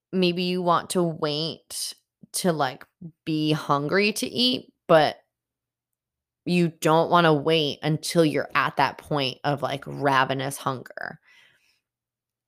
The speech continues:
So when you start to feel, like, those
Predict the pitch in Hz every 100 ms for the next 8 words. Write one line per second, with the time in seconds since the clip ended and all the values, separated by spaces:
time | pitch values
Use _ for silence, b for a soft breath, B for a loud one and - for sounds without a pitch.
0 | _ _ - 180 175 160 151 - - -
1 | 170 185 170 139 - _ _ _ _ _
2 | _ _ _ _ _ _ _ _ - 156
3 | 180 - - 156 147 143 135 139 117 -
4 | 151 139 127 131 -